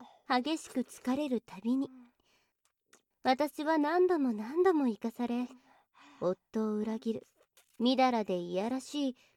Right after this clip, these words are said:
寝取られ妻にさせられます。そして最後は必ず、「俺の子種を注いでやる。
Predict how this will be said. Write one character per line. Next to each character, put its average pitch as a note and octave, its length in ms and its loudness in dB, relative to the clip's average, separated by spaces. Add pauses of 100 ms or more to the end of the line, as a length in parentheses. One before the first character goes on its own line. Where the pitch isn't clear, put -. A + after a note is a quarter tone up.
(140)
寝 G#3+ 160 4
取 C4+ 180 0
ら D#4 120 -2
れ F4+ 140 4
妻 D4 280 2
に G3 120 0
さ G3 160 -8
せ A3 140 -8
ら G#3 120 0
れ C4+ 100 0
ま C#4+ 160 0
す。 - 60 -20 (1600)
そ G#3 120 -4
し - 80 -12
て B3 140 -2
最 B3+ 300 -2
後 G#3+ 120 -2
は F3+ 140 -10
必 - 180 -18 (340)
ず、 - 160 -10 (1000)
「俺 A3+ 240 6
の A#3+ 140 4
子 A#3+ 160 2
種 A#3+ 280 2
を A#3 120 -2
注 G3+ 160 -6 (200)
い A3+ 60 -2
で A3+ 120 -4
や A3+ 120 -8
る。 B3 140 -6